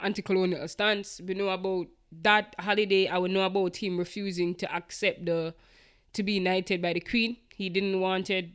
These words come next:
the Sir. So if you ever wonder why Bustamante is knighted and not Norman Manley, they, they came to him and he refused <laughs> it. I heard he refused it twice. I've only seen evidence of once, but I heard it. Apparently he refused it twice.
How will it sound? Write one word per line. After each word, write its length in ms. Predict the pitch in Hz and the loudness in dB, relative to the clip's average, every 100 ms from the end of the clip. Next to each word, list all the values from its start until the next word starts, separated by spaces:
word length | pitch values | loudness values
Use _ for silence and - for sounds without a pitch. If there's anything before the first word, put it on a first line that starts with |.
| 208 | -10
the 120 | 180 | -8
Sir. 360 | - 190 190 220 | -4 -4 -4 -8
So 140 | - 190 | -8 -2
if 60 | |
you 60 | 220 | 0
ever 100 | 208 | 2
wonder 260 | 202 208 196 | 2 2 2
why 320 | 196 190 196 _ _ _ - | 2 2 -2 _ _ _ -2
Bustamante 640 | 220 - 202 190 185 190 | -2 0 0 2 0 -2
is 100 | 185 | -2
knighted 340 | 190 175 175 165 | 0 0 0 -2
and 140 | 170 | -2
not 140 | 180 | -2
Norman 320 | 170 180 175 170 | -2 -2 0 -2
Manley, 360 | 170 175 202 _ _ _ _ _ _ _ _ _ _ _ _ - | -2 -4 -6 _ _ _ _ _ _ _ _ _ _ _ _ -6
they, 440 | 180 180 175 170 _ - | 0 0 0 -4 _ -6
they 100 | 165 | -6
came 340 | - 220 190 | 2 4 4
to 120 | 190 180 | 4 2
him 160 | 165 | 2
and 340 | 135 143 147 165 _ _ _ _ | -2 -8 -12 -16 _ _ _ _
he 340 | - 180 165 - _ - | -8 -6 -6 -10 _ -6
refused 680 | 175 - 165 151 156 - - - | -6 -4 -6 -6 -10 -18 -20 -8
<laughs> 60 | 254 - - | -8 -6 -2
it. 300 | 220 180 - _ - - - | 2 2 0 _ -20 -16 -2
I 80 | 214 | 6
heard 200 | 294 247 | 6 6
he 100 | 247 | 2
refused 300 | 247 233 185 | -2 -2 -2
it 120 | 170 | -4
twice. 560 | 180 160 156 - - - - _ _ _ _ _ _ _ - | -4 -4 -6 -10 -14 -16 -20 _ _ _ _ _ _ _ 4
I've 280 | 202 240 214 | 8 8 6
only 220 | 240 208 | 4 4
seen 200 | - 190 | 2 0
evidence 380 | 185 180 180 170 | 0 0 -2 -2
of 140 | 170 | -6
once, 240 | 170 170 220 | -6 -6 -4
but 100 | 247 | -2
I 100 | 214 | -2
heard 180 | 196 | -2
it. 40 | - | -4
Apparently 380 | - 226 185 180 | -2 0 0 -2
he 80 | |
refused 320 | 175 - 160 147 | -4 -6 -8 -8
it 100 | - | -14
twice. 460 | 170 - - - | -16 -16 -16 -18